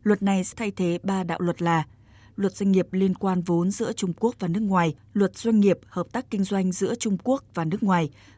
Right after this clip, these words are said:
và luật doanh nghiệp một trăm phần trăm vốn nước ngoài. Sau đây,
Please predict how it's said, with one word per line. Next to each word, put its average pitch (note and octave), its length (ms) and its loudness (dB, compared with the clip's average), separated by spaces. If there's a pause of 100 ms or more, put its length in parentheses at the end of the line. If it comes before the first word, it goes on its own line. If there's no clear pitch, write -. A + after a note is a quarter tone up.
và G3 180 2
luật F#3 200 0
doanh A3+ 240 0
nghiệp F#3+ 200 4
một D#3+ 300 -4
trăm G3+ 180 -2
phần D#3 140 -6
trăm F3+ 240 -2
vốn E3 220 -2
nước A3+ 100 0
ngoài. E3 280 0 (540)
Sau - 220 -4
đây, F3+ 240 4